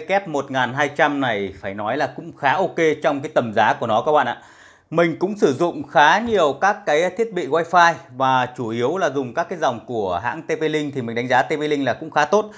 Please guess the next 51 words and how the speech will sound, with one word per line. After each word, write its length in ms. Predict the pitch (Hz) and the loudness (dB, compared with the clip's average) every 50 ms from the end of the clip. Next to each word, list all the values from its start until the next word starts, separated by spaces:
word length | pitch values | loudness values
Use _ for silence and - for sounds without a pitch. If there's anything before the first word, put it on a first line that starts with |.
| - - - _ _ _ | -20 -20 -20 _ _ _
Thế 100 | - 196 | -8 -6
nhưng 240 | 196 226 247 247 226 | -4 0 0 0 0
mà 80 | 202 180 - | 0 -2 -2
khi 120 | - 214 202 | -2 -2 -2
mà 100 | 196 180 | 0 -2
mình 180 | 165 156 135 | -2 -4 0
trải 140 | - 120 - | 0 0 0
nghiệm 200 | 135 151 156 - - | 2 0 0 0 0
cái 120 | 156 175 170 | -4 0 4
dòng 220 | 170 156 143 135 | 4 4 4 4
Rigi 460 | 160 170 165 160 151 165 185 175 160 | 4 4 4 4 2 0 -2 0 0
này, 120 | 143 120 107 - - - - - _ _ | 0 -2 -2 -6 -16 -20 -20 -20 _ _
à, 280 | - 127 131 135 135 127 | 0 4 6 6 6 6
và 240 | 120 139 131 127 120 | 6 6 6 6 4
cái 260 | 127 135 127 127 156 | 4 2 4 4 4
E 160 | 160 165 165 | 2 0 -2
V 20 | |
K 80 | 170 180 | 0 -2
một 160 | 196 190 175 | -4 -2 -2
ngàn 120 | 147 131 127 | -4 -4 -2
hai 120 | 151 151 | -4 -2
trăm 220 | 147 180 160 151 | 0 0 0 0
này 180 | 147 135 120 107 - - | 0 0 -2 -2 -2 -2
thì 100 | 131 131 | -2 -2
mình 140 | 131 127 127 | -2 -4 -2
thấy 100 | 123 139 | -4 -2
rằng 180 | 139 160 - 156 - | 0 -2 -2 -2 -4
cái 80 | 143 | -2
con 200 | 151 160 156 151 | 0 0 -2 0
E 120 | - 156 156 | 0 0 0
V 40 | |
K 80 | 160 175 | 2 0
một 140 | 185 160 147 | -2 -2 0
ngàn 160 | 139 127 123 | 0 0 0
hai 140 | 139 143 139 | 0 -2 0
trăm 200 | 139 156 139 139 | 2 0 2 2
này 180 | 127 110 104 | 0 0 -2
nó 200 | 104 104 110 120 | -2 0 0 0
không 340 | 131 - - 247 240 226 202 | 0 2 2 2 2 2 -2
thua 260 | - 247 233 214 214 | 4 4 4 4 4
kém 280 | - 185 160 147 196 214 202 | 2 2 2 2 2 2 0
gì 340 | 202 165 147 131 123 113 104 | 2 2 2 2 0 -2 -4
so 400 | 107 - 170 160 160 160 160 151 | 0 2 4 6 6 6 4 4
với 340 | 143 147 135 127 131 151 147 - | 2 0 0 0 -2 -2 -2 -2
cái 160 | 127 135 151 | -2 -2 -2
dòng 380 | 147 156 143 131 113 107 101 - | 0 0 0 0 0 -4 -8 -8
của 200 | 120 113 95 92 | -6 -6 -4 -6
T 160 | 95 - - 156 156 156 | -6 -6 -4 -4 -4 -4
P 20 | 160 | -6
Link 320 | 160 156 160 160 147 - - - - _ | -4 -2 -2 -4 -4 -8 -14 -20 -20 _
với 180 | - 127 131 156 | -6 -2 -2 -2